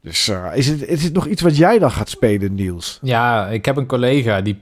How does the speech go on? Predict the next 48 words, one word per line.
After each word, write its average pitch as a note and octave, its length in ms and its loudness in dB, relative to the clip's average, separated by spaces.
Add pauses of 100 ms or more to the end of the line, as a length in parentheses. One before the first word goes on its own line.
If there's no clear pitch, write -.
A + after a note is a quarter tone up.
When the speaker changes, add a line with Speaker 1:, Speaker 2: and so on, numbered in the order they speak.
(100)
Speaker 2:
pusht D3 240 -2
mij A#2 220 0
ook B2+ 120 -2
zo'n A2 160 -4
beetje G#2+ 280 -2
elke A2+ 300 -2
week A2+ 260 0
om G#2+ 100 0
het G#2 80 -2
te - 80 -6
spelen, B2 440 -2
maar G#2+ 220 -2 (720)
ja, G2 140 -4
dat G2 140 -4
zei A#2+ 180 2
ze A#2 120 0
ook B2+ 240 0
van A2 360 0
Return A2 340 -2
to B2 100 -2
the A#2 180 0
Obra A2+ 240 0
Dinn, G#2 460 -2
die G#2+ 100 -2
moet G#2+ 140 0
ik G2+ 100 -6
ook A2 100 -2
nog A2 140 -2
doen. A2 380 -2 (560)
En A2 140 -4
zo - 100 -2
Speaker 1:
Ja. A#2+ 100 4
Speaker 2:
een A2 80 0
aantal A2 300 0
andere A2+ 420 0
games. A#2 440 0
Dus - 500 -4 (200)
ja, G#2+ 200 -8
ik A2 100 -4
weet A#2+ 140 2
niet B2+ 120 0
hoe B2 100 0
snel C#3 360 0
ik A2+ 160 -2
deze A#2+ 280 0
ga G#2+ 140 0 (100)
doen, C#3+ 300 0
maar A2+ 300 -2